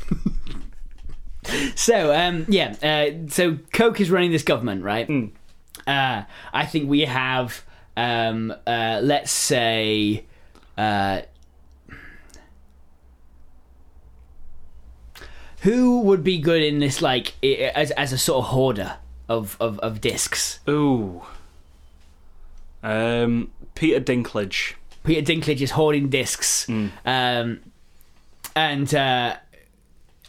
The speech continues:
Speaker 1: I wanna say we've got a secondary character,
Speaker 2: Hmm.
Speaker 1: or, or, no, maybe, maybe this is the, so Peter Dinklage is the, is this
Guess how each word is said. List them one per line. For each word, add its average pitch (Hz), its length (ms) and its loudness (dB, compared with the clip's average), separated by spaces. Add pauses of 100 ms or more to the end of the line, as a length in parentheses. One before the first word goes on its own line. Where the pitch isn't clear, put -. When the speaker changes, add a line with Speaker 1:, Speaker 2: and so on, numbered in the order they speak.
(100)
Speaker 1:
I 165 80 6
wanna 170 160 4
say 170 240 2
we've 170 120 2
got 190 160 6
a - 40 -4
secondary 196 420 4
character, 117 640 0
Speaker 2:
Hmm. 110 180 -6 (100)
Speaker 1:
or, 139 240 4
or, - 40 2
no, 220 140 4
maybe, 233 180 4
maybe 285 240 6
this 214 160 2
is 190 80 0
the, 180 220 0
so 156 160 2
Peter 214 300 4
Dinklage 165 300 2
is 143 160 0
the, 143 160 0
is 139 140 -2
this - 260 -2